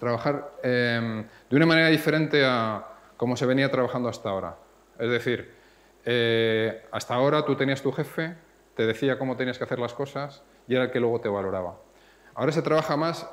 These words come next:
digamos, por simplificarlo bastante, por proyectos. En un proyecto, eh, con una serie de, eh, metodologías, eh, trabaja gente de una manera transversal de distintas áreas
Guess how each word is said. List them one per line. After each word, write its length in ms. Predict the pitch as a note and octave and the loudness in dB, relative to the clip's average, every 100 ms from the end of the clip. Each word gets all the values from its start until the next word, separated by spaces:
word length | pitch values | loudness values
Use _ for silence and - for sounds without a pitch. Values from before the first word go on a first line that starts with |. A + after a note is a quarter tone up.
| - | -4
digamos, 360 | B2+ D3 D3 - - | -2 -2 -4 -12 -8
por 120 | B2+ | -6
simplificarlo 600 | C3+ B2 G#2+ A#2+ C#3 D#3 | -2 -2 -2 0 0 2
bastante, 640 | D#3 C#3+ D#3 D3+ D3+ F3 - - - _ | 0 0 -4 -2 -4 -6 -8 -20 -20 _
por 160 | B2 A#2+ | -6 -4
proyectos. 680 | A2+ A2+ A#2 - - - - _ _ _ _ _ - - - - _ | -2 -2 -2 -6 -18 -20 -20 _ _ _ _ _ -20 -20 -20 -20 _
En 120 | A2+ | -2
un 100 | C3 | 0
proyecto, 800 | C#3+ D#3 E3+ E3+ - E3 B3+ - - - - | 2 4 4 2 -2 -4 -4 -12 -20 -20 -4
eh, 840 | A#2 A#2 A#2 A#2 A2+ A2 A2 G#2+ G2+ A2+ - - - | -2 0 2 2 0 0 0 -4 -6 -12 -12 -20 -10
con 140 | A#2+ | -4
una 100 | B2+ | -2
serie 300 | C#3+ D3+ C#3+ | 0 0 2
de, 600 | C3+ C3 B2+ A#2 A2+ G#2+ - - _ _ _ _ - | 2 2 2 0 -2 -6 -14 -20 _ _ _ _ -2
eh, 180 | A#2 | 0
metodologías, 1040 | A2+ A#2+ A#2 A#2 A2+ D#3+ D3+ F3 G3+ - - | 0 0 0 2 0 0 0 -2 -6 -14 -6
eh, 680 | B2 A#2+ A#2 A2+ A2+ G#2+ A2 | 0 2 2 2 2 0 -2
trabaja 340 | A#2+ C3+ D#3 D3 | 0 0 0 0
gente 300 | E3 D#3+ A#2+ | -2 0 0
de 100 | A#2 | 0
una 120 | C3+ | 0
manera 300 | C#3 D3 C#3 | 0 0 0
transversal 540 | B2+ A#2+ A#2+ - D3 | -2 -2 -2 -2 0
de 100 | B2 | 0
distintas 420 | G#2 C#3 C#3 C#3 | -2 -2 -4 -4
áreas 460 | D3+ D3+ D3 G3 - | -2 -4 -4 -8 -18